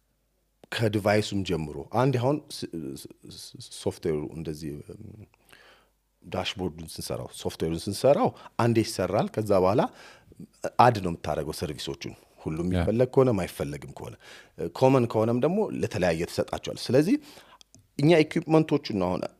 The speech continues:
Speaker 1: ካውንተርፊት ያልሆነ ኤክስፔንሲቭም ያልሆነ ሃርድዌሮችን ታመጣና ስታስገባና ስትሰራ፣ ከዛ ሶሉሽኑ ኦልሬዲ ሶፍትዌሩ አለ፣ which is
Speaker 2: Mm.
Speaker 1: okay, you're just reusing it። ስለዚህ፣ ም፣ ኤክስትራ ቻርጅ አታደርግም ሰው። በዛ ላይ ደግሞ ሎካል ቲም ነው የሚሰራው።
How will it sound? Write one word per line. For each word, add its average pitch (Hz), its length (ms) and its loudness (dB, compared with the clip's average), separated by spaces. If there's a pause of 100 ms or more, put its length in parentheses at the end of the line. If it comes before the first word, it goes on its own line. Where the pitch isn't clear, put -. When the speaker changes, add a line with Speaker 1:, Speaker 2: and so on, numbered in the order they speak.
(140)
Speaker 1:
ካውንተርፊት 151 640 0
ያልሆነ 143 380 2 (500)
ኤክስፔንሲቭም 127 640 -4
ያልሆነ 104 400 0
ሃርድዌሮችን 104 640 -2
ታመጣና 92 500 -4
ስታስገባና - 720 -10
ስትሰራ፣ - 380 -10 (760)
ከዛ 78 200 -4
ሶሉሽኑ 101 480 -4
ኦልሬዲ 95 320 0
ሶፍትዌሩ 60 480 -12
አለ፣ - 160 -10 (200)
which 87 220 -6
is 80 100 -6
Speaker 2:
Mm. 73 80 -8
Speaker 1:
okay, - 240 -4 (500)
you're 90 300 2 (100)
just - 300 -6
reusing 117 580 -2
it። - 200 -10
ስለዚህ፣ 131 460 -2
ም፣ 151 140 0 (1160)
ኤክስትራ - 460 -4
ቻርጅ 104 340 -4
አታደርግም 98 540 -6
ሰው። 92 220 -6 (560)
በዛ 135 160 4
ላይ 175 140 8
ደግሞ 190 180 4
ሎካል 175 280 2
ቲም 143 200 -8
ነው 73 120 -8
የሚሰራው። - 400 -12